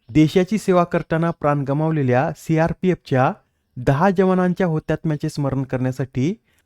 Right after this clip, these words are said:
दरवर्षी हा दिवस साजरा केला जातो. या आधीच्या सत्रामध्ये तुमच्यासाठीचा प्रश्न होता, आययुसीएन केंटन मिलर पुरस्कार पटकावणारे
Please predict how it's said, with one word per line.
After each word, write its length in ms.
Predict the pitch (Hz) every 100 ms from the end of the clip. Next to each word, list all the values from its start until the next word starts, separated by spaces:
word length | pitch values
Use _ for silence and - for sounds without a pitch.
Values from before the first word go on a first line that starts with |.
| _
दरवर्षी 600 | 123 139 180 170 160 - 190
हा 180 | 147
दिवस 380 | 160 139 139 156
साजरा 300 | 143 117 123
केला 280 | 135 143 120
जातो. 500 | 110 101 110 92 95 _ _ -
या 200 | 117 120
आधीच्या 280 | 117 127 165
सत्रामध्ये 640 | 151 139 165 151 131 127
तुमच्यासाठीचा 720 | 156 147 139 156 151 143 165 185
प्रश्न 360 | - 165 165
होता, 440 | 143 120 120 120 190 - _ _ _ _ -
आययुसीएन 680 | - 131 196 220 - 180 190 180
केंटन 400 | 160 151 156 208
मिलर 280 | 208 180 175
पुरस्कार 480 | - 151 143 - 135
पटकावणारे 760 | 139 127 - 139 147 120 131